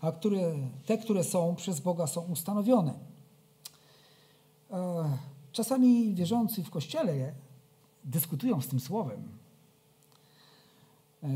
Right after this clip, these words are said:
ponieważ rządy nam się czasami nie podobają. Pos-, postępowanie, to jest prawda,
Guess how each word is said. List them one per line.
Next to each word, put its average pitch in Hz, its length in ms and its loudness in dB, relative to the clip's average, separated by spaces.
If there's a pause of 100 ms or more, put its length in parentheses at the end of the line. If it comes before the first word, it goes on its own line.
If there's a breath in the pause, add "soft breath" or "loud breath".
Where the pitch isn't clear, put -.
(760)
ponieważ 139 540 -4
rządy 160 360 0
nam 135 120 0
się - 120 -8
czasami 135 360 -4
nie 127 120 0
podobają. 131 520 -4 (280)
Pos-, - 240 -6
postępowanie, 175 640 -2
to 247 60 -2
jest 247 120 -6
prawda, 156 440 -4